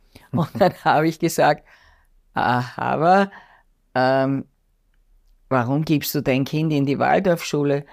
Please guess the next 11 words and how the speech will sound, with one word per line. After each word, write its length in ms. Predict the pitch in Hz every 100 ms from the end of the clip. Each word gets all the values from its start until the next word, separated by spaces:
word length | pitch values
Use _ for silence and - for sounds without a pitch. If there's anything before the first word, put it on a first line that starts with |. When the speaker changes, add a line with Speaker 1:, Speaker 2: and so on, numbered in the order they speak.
| - _
Speaker 2:
Sagt 400 | - 147 - -
sie, 180 | 170 -
"Weil 240 | 175 185
in 120 | 196 196
der 100 | 185
normalen 540 | 180 175 170 202 208
Schule 420 | 196 208 208 202 - -
nur 260 | 196 214 -
Ausländer." 560 | 143 143 123 117 - _ _ _ _ _ _ _ -
Speaker 1:
<laughs> 100 | 185 - 190 - - 190 -
Speaker 2:
Ja, 300 | 180 254